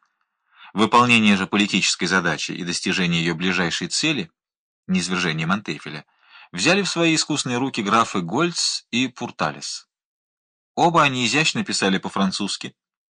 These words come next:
тогда как господину фон Монтефелю при составлении дипломатических документов приходилось полагаться главным образом на доморощенные традиции своих чиновников из французской колонии Берлина.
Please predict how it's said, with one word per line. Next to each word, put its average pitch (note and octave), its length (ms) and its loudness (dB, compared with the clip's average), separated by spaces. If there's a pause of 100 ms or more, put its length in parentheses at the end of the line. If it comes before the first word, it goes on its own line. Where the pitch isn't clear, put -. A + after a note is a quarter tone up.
(260)
тогда E2+ 260 -2
как F2 160 -2
господину F#2 460 0
фон F#2+ 220 0
Монтефелю F#2+ 540 0
при F#2 100 -6
составлении G2 580 0
дипломатических F#2+ 680 -2
документов G#2+ 480 -2
приходилось G2+ 480 -4
полагаться G#2 480 -2
главным G#2+ 380 -2
образом G#2 420 -2 (340)
на F2 160 -2
доморощенные G#2 600 2
традиции A2+ 460 -2
своих A#2 280 -2
чиновников C3+ 640 -4
из - 80 -8
французской G2 480 -4
колонии G#2 400 0
Берлина. G#2 540 -8